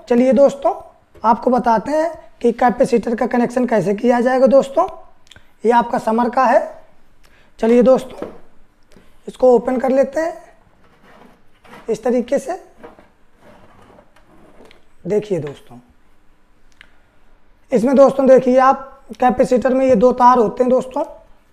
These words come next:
इसको हम छील लेते हैं इस तरीके से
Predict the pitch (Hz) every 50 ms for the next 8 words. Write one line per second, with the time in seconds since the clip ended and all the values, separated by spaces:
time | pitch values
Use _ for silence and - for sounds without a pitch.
0 | _ - 220 190 - 240 233 233 - - 226 226 240 247 247 247 247 269 285 311
1 | 330 - - - _ _ _ _ _ _ _ _ _ _ _ - _ _ _ _
2 | _ _ _ _ - - - - _ _ - - _ _ _ _ _ _ _ _
3 | _ _ _ _ _ _ - - - 185 - - 240 240 233 - - 247 - -
4 | 277